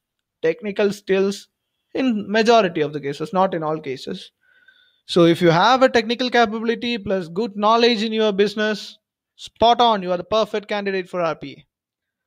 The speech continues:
So I don't want to drag the session with my lecture on R P A. So let's cu-, get quickly moved into our thing. So I have a C S V sheet here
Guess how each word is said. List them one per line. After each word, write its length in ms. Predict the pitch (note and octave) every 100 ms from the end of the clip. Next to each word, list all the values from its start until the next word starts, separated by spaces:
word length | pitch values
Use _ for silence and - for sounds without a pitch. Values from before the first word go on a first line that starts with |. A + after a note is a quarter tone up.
| _ _ _
So 120 | -
I 80 | F3+
don't 160 | F#3 A#3
want 160 | A3
to 60 | G3
drag 340 | F3 F#3 G#3
the 80 | G3
session 360 | - F#3 F3+ G3
with 140 | F3
my 300 | E3+ E3 D3+
lecture 400 | D3 D3+ - G3
on 180 | F#3 E3+
R 120 | D3+
P 280 | D3+ F#3 E3
A. 160 | G#3 - _ - -
So 140 | -
let's 240 | F#3+ A#3 -
cu-, 240 | A#3 G#3 -
get 200 | G#3+ G#3+
quickly 300 | A3 A#3+ A#3
moved 240 | A3 F3+ E3+
into 540 | E3 D#3+ D3+ C#3 - _ _ _ _ _ _ _ _ _
our 280 | C3 D3 D#3
thing. 260 | D3+ C#3 - _ _ _ _ _ _
So 400 | - G#3 F#3 -
I 160 | - F3
have 280 | A3+ C4
a 140 | A#3+ G#3
C 220 | - A#3+
S 100 | B3+
V 160 | - G#3
sheet 300 | - A#3 F#3
here 360 | F#3 F3 A3